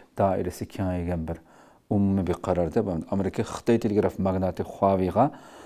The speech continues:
Amerika texnikasini setishni butunlay cheklaydiganligini oshkorladi. Bu qatimqi nimada? Ikkinchi iyundagi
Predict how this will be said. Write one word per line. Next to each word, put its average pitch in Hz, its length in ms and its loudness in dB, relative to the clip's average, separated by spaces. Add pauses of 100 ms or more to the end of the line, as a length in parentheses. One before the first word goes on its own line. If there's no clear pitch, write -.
(360)
Amerika 104 340 4
texnikasini 120 800 4
setishni - 540 2 (180)
butunlay 143 360 6
cheklaydiganligini 92 840 0
oshkorladi. 80 760 -6 (420)
Bu 92 100 -6
qatimqi 78 380 -6
nimada? 76 280 -2 (680)
Ikkinchi 113 400 8 (260)
iyundagi 95 560 0